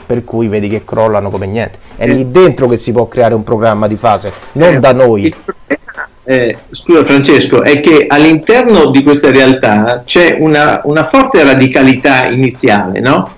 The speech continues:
Speaker 1: Sì,
Speaker 2: Il,
Speaker 1: sì, è
Speaker 2: il
Speaker 1: vero.
Speaker 2: problema, eh, che manca in Italia è mantenere alto e in modo organizzato il livello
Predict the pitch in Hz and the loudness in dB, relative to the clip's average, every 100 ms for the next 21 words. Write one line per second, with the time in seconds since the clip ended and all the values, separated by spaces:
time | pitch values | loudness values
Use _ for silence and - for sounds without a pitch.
0 | - 139 101 - - 117 113 113 104 98 | -8 -4 0 0 0 0 2 2 0 -4
1 | 233 226 156 - 120 127 - - 135 127 | 2 4 2 0 -4 -4 -10 -6 0 2
2 | 131 123 123 120 165 151 156 123 117 123 | 2 2 2 0 2 4 4 2 0 0
3 | 123 127 131 127 104 110 127 - 156 185 | 0 0 -2 -2 0 2 2 2 4 4
4 | 202 208 196 160 123 117 120 - _ - | 4 4 4 4 4 2 0 -2 _ -2
5 | 226 247 - 220 202 208 - _ _ - | 0 0 0 2 2 0 -4 _ _ -20
6 | _ _ 160 151 175 - 143 143 170 185 | _ _ -4 0 0 2 2 4 2 4
7 | 175 160 190 185 160 202 208 165 151 151 | 4 4 2 2 2 0 2 4 6 4
8 | 185 | 4